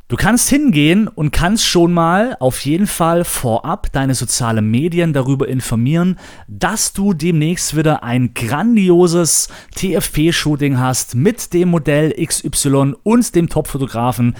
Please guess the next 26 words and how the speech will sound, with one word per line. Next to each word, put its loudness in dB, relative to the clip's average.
X -2
Y. 0
Also 4
ihr 6
könnt 0
euch 0
schon 0
mal 0
auf -2
was -4
richtig -4
Tolles -2
gefasst -6
machen. -10
Dann 0
sorgst 2
du -2
schon -2
mal 2
für 0
Aufmerksamkeit. 0
Das -4
ist -4
schon 0
mal 2
Werbefaktor -2